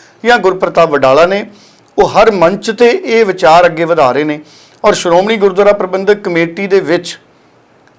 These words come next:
ਸੱਚੇ ਸੁੱਚੇ, ਚੰਗੇ, ਇਮਾਨਦਾਰ ਨਵੀਂ ਲੀਡਰਸ਼ਿਪ ਭੇਜਣ ਦੇ ਲਈ ਹਰ ਮੰਚ 'ਤੇ ਗੱਲ ਹੋ ਰਹੀ ਹੈ। ਔਰ ਇਹ ਮੰਨਿਆ ਜਾ ਰਿਹਾ ਕਿ ਇਸ ਵਾਰ ਸ਼੍ਰੋਮਣੀ ਗੁਰਦੁਆਰਾ ਪ੍ਰਬੰਧਕ ਕਮੇਟੀ ਦੀਆਂ ਚੋਣਾਂ,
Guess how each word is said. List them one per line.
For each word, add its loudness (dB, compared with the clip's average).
ਸੱਚੇ 2
ਸੁੱਚੇ, 0
ਚੰਗੇ, 2
ਇਮਾਨਦਾਰ 2
ਨਵੀਂ 2
ਲੀਡਰਸ਼ਿਪ 0
ਭੇਜਣ -2
ਦੇ -4
ਲਈ -4
ਹਰ -4
ਮੰਚ -2
'ਤੇ -4
ਗੱਲ 2
ਹੋ -2
ਰਹੀ -4
ਹੈ। -4
ਔਰ 4
ਇਹ 4
ਮੰਨਿਆ 2
ਜਾ 4
ਰਿਹਾ 4
ਕਿ -4
ਇਸ 0
ਵਾਰ 2
ਸ਼੍ਰੋਮਣੀ -2
ਗੁਰਦੁਆਰਾ 0
ਪ੍ਰਬੰਧਕ -4
ਕਮੇਟੀ -8
ਦੀਆਂ -6
ਚੋਣਾਂ, -2